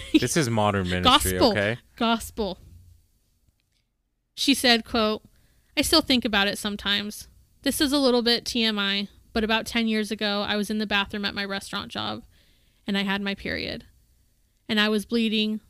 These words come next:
Speaker 1: like, an excessive amount. And this substance came out. Who's no-, who knows what it was? But it brought me back immediately to that scene in the Hell House. Like, am I somehow having an abortion? It was so scary. I'm okay,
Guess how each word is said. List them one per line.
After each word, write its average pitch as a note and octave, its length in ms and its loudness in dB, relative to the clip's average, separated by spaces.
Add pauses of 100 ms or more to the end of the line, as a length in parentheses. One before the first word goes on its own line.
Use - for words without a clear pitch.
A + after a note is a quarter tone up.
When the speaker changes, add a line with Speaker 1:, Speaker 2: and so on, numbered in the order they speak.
(140)
Speaker 1:
like, G3+ 140 -4
an G#3 80 -2
excessive G3+ 540 -6
amount. G3 560 -10 (220)
And G#3+ 140 2
this G#3+ 100 0
substance A#3 540 -4
came A3 220 -4
out. G#3 280 -2 (220)
Who's A#3+ 220 2
no-, G#3 280 -4
who C4 120 4
knows G#3 240 0
what F#3+ 100 -6
it - 80 -10
was? - 360 -10 (720)
But A#3 120 2
it A#3 80 -4
brought G#3+ 220 0
me A#3 120 0
back G#3 280 0
immediately G#3 600 -2
to G#3 140 -6
that G3+ 180 -4
scene G3+ 220 -4
in G3 100 -6
the G3 80 -6
Hell G3+ 200 -8
House. - 440 -8 (560)
Like, A#3 160 0
am A3+ 120 2
I A3+ 80 2
somehow A3 480 0
having G#3 320 0
an G3+ 60 -2
abortion? G3+ 640 -4 (400)
It A#3 80 2
was A3 140 0
so A3 160 0
scary. G3 480 -4 (640)
I'm C4+ 120 4
okay, G#3+ 380 2